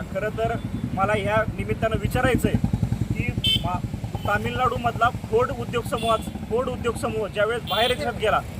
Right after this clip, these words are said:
त्यावेळेस तामिळनाडूच्या मुख्यमंत्र्यांच्या आग्रहास्तव आज तो उद्योग समूह वापस तामिळनाडूला येतोय. एवढी हिंमत खरं तर आपल्या महाराष्ट्राच्या मुख्यमंत्र्यामध्ये नाही का? तर तुम्ही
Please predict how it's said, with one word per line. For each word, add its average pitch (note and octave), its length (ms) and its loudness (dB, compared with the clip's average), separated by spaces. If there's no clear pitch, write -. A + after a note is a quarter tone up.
त्यावेळेस G#3+ 360 0
तामिळनाडूच्या G#3+ 760 0
मुख्यमंत्र्यांच्या A3 840 -2
आग्रहास्तव G#3+ 600 6
आज A3+ 180 2
तो A#3 200 0
उद्योग G#3+ 240 0
समूह A3 380 -4
वापस G#3 340 0
तामिळनाडूला A#3 520 0
येतोय. G#3 300 0
एवढी G#3+ 300 0
हिंमत A#3 480 2
खरं F#3+ 200 0
तर A3 40 4
आपल्या G#3+ 400 4
महाराष्ट्राच्या G#3+ 680 0
मुख्यमंत्र्यामध्ये G#3 720 -2
नाही A#3+ 220 4
का? G#3+ 260 6
तर F#3+ 40 -8
तुम्ही B3 280 -2